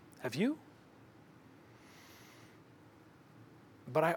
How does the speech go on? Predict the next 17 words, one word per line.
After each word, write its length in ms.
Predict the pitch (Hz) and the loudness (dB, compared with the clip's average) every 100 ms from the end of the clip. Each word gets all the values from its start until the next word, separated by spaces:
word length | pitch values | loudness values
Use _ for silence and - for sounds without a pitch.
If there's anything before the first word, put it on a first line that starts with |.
| - | 0
also 640 | 208 247 - 233 208 196 160 | -4 -2 -2 0 0 -2 -4
know 220 | 143 143 | 0 0
this, 460 | 110 87 - - - - - - | 0 -6 -6 -6 -8 -16 -20 -14
that 100 | - | -8
when 180 | 156 208 | -2 0
I 300 | 240 247 214 - - - - - | 4 4 2 -6 -20 -20 -20 -4
look 300 | 160 131 120 | -2 0 4
back 440 | 147 117 98 - - - - - - - - - - - - - - - - | 4 4 0 -4 -8 -10 -18 -20 -20 -20 -20 -20 -20 -20 -20 -20 -20 -12 -4
upon 320 | 180 220 220 | 2 8 10
the 60 | 190 | 10
most 240 | 190 175 | 8 8
frustrating 1080 | - - 269 285 - - 233 214 214 202 196 - - - - | 2 4 8 8 4 6 10 12 10 8 2 -6 -20 -18 2
and 120 | 170 | 4
excruciating 1040 | 170 - - - 349 339 - 202 180 175 | 4 2 -2 2 8 8 8 8 10 8
situations 760 | 170 190 - 165 151 151 151 135 | 6 2 4 8 8 6 0 0
and 120 | 139 | 0
seasons 680 | 131 170 156 139 139 131 | 2 2 2 2 0 -2